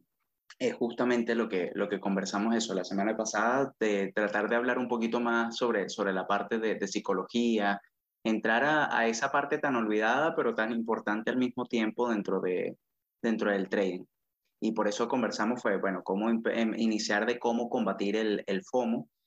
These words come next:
Y, bueno, y ahorita vamos como con esa misma línea de, de, bueno, de discutir ahora, eh, si podemos efectivamente, eh, operar de la misma forma todo tipo de mercado, si podríamos,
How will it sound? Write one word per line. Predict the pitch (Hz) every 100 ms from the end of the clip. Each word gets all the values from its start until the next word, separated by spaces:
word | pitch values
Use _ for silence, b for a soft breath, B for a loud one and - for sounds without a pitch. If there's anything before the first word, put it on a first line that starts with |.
| _ _
Y, | 123 113 107 101
bueno, | - -
y | -
ahorita | 101 101 107
vamos | 113 113 -
como | 127 104 95 - -
con | 110 107
esa | 104 117
misma | 117 117 120
línea | 117 117 123
de, | 120 101 95
de, | -
bueno, | 95 92 95
de | 95
discutir | 101 - 104 104 101
ahora, | 107 113 113 123 - - _ _ _ -
eh, | 113 104 98 92 85 101 - -
si | - - 113
podemos | 110 107 107 135
efectivamente, | 151 120 - 107 110 117 117 117 127 131 _ _ _ _ _ -
eh, | 117 104
operar | - 113 110 104 107 117
de | 123
la | 113
misma | 113 117 117
forma | 120 123 123 135 135
todo | - 127 127
tipo | 127 117 113
de |
mercado, | 101 98 - 127 98
si | 98 107
podríamos, | 101 95 104 110 117 113